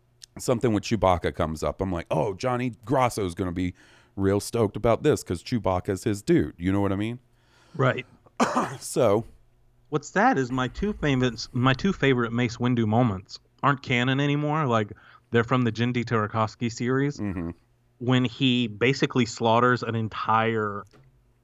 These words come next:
Speaker 2: battalion, not battalion, like, entire regiment, like, an entire army of droids single-handedly, some even without a lightsaber.
Speaker 1: See,
Speaker 2: And
Speaker 1: I, I do think that's cool.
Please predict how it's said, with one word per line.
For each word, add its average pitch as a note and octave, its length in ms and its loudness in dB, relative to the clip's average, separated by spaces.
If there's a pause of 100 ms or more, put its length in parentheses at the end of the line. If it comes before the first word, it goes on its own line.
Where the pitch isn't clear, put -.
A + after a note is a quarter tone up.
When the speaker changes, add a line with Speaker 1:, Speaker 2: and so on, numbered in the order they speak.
(360)
Speaker 2:
battalion, C3 1120 0
not B2 200 2
battalion, A2+ 360 -4
like, A2 140 -6
entire A#2 320 -2
regiment, G#2+ 560 -8
like, A#2 160 -10
an C3+ 80 -4
entire D3 580 -2
army A#2 440 -2 (460)
of A2+ 140 0
droids A2 460 4
single-handedly, G#2 920 -2 (500)
some D#3+ 360 2
even C#3 200 0
without A#2+ 240 4
a G#2+ 40 -4
lightsaber. G#2 680 -4 (340)
Speaker 1:
See, G3+ 320 -4
Speaker 2:
And A#2+ 280 -2 (540)
Speaker 1:
I, C#3+ 60 0
I C#3+ 40 0
do C#3 260 0
think C#3+ 280 -4
that's F#2+ 280 -2
cool. - 320 -10